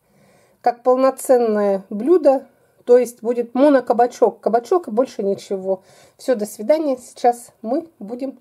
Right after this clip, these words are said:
завтракать. Забыла сказать, что вот этот прекрасный томат, сорт американский ребристый, показал очень хорошие качества. То есть снятый зеленым,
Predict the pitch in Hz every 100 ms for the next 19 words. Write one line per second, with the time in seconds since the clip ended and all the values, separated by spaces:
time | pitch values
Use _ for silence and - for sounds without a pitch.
0 | _ 202 190 - 220 262 269 294 277 -
1 | 277 320 320 - 262 269 262 - 277 247
2 | 302 294 262 240 254 294 339 349 - -
3 | 277 - 240 240 247 247 240 240 233 220
4 | 226 247 - 214 - _ _ _ _ 240
5 | 254 254 277 - - 285 277 247 226 233
6 | 233 240 220 277 294 - 233 220 254 240
7 | - 262 254 220 208 214 233 302 262 214